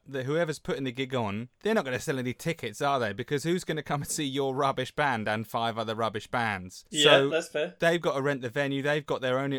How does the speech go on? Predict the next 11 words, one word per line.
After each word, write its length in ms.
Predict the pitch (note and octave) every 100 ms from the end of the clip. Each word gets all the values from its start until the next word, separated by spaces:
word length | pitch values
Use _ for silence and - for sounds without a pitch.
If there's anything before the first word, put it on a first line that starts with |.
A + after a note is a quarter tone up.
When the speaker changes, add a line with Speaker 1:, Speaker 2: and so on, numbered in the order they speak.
| -
Speaker 1:
arrangement 520 | C3 B2 B2 B2+ A2
with 120 | A#2
the 60 | A2
venue. 520 | A2 G#2+ G#2 G2+ A2 - _ _
They've 200 | - D3
got 200 | C#3 C3+
costs 440 | - C#3 - - -
to 80 | B2+
cover. 540 | - C3 G2+ F#2 A2+ - - -
And 160 | C#3+
so, 520 | C#3 - D#3 D3 D3